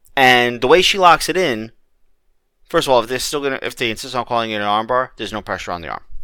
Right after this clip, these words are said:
Um, but, like, it could be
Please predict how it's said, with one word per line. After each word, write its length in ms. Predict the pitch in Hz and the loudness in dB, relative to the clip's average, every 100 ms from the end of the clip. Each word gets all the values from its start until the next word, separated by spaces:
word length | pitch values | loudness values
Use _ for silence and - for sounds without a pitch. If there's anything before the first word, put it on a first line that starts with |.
| - - - | -10 -12 -4
Um, 600 | 117 117 113 104 101 92 - _ _ - _ | 6 8 10 8 6 0 -12 _ _ -20 _
but, 280 | 139 131 - - | 6 6 4 0
like, 400 | 147 139 127 - - - | 6 6 4 -10 -14 -4
it 200 | 165 - | -4 -4
could 460 | - - 226 226 151 | -6 0 2 2 -2
be 300 | 87 - | -4 -6